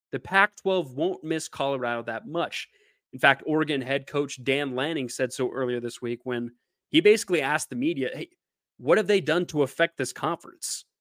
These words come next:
They haven't done anything. And he's not wrong.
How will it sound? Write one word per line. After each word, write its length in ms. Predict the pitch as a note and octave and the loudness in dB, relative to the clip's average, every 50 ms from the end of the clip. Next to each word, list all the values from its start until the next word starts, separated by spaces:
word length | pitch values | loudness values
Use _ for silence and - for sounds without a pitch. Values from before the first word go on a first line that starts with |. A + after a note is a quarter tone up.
| _ _ _ _ _ _ | _ _ _ _ _ _
They 120 | - B2 C3 | -4 0 2
haven't 260 | D3+ F#3 F#3 D3 B2 | 2 2 2 2 2
done 200 | D3+ F3 G#3+ E3+ | 4 4 4 4
anything. 380 | B2 A2 G#2 - - - - - | 0 -2 -4 -10 -14 -18 -6 -2
And 120 | D3+ D3+ D#3+ | 0 0 2
he's 200 | F3+ F3+ D3 D3+ | 2 0 2 4
not 240 | F#3 G#3+ A3 E3+ | 2 2 2 0
wrong. 460 | C3 B2+ C#3 F#3 A3+ E3+ G#2 F#2 - | -2 0 2 2 2 2 -2 -4 -12